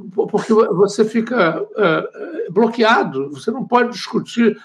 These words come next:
a interrupção voluntária da gravidez, você não pode definir, é, discutir a questão da cura gay, não é? Você não pode discutir, é, nada que possa nos afastar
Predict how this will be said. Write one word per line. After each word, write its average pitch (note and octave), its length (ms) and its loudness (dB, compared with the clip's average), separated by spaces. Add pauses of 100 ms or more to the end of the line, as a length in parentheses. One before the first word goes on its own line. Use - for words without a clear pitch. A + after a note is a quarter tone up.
(120)
a G3+ 80 2
interrupção F#3 580 2
voluntária E3 540 0
da D3 80 -2
gravidez, D3+ 680 2 (300)
você F3+ 200 0
não G3 140 4
pode D#3+ 480 2 (560)
definir, F#3 760 2 (100)
é, D3 300 0 (1000)
discutir F3 920 -2 (320)
a F3+ 100 2
questão F#3 380 2
da E3 120 0
cura G3 500 4
gay, G#3 600 4
não F#3+ 120 2
é? G3+ 40 2
Você F#3+ 180 -4
não B3 160 -2
pode C#4 220 0
discutir, - 800 -2
é, B3 140 -2 (880)
nada B3+ 360 2
que A3+ 140 -2
possa A#3 440 2
nos G#3 180 0
afastar G#3+ 880 0